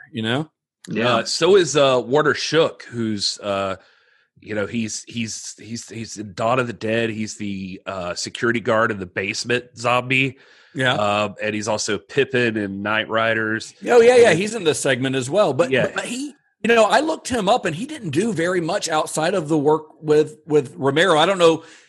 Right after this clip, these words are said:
Speaker 1: if he just pivoted to maybe working on stage primarily instead of movies or what, but,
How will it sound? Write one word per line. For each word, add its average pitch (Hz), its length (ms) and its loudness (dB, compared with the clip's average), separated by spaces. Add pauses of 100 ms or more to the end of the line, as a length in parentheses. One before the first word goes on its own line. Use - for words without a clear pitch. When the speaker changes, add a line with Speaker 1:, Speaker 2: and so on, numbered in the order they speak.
(200)
Speaker 1:
if 165 200 2
he 175 180 0
just 143 340 2 (460)
pivoted 151 520 4
to 131 520 0
maybe 127 240 2
working 127 320 -2
on 120 160 0
stage 147 440 0
primarily 156 500 2
instead 151 180 -2
of 139 80 0
movies 147 400 2
or 120 80 2
what, 123 400 -2
but, 110 260 0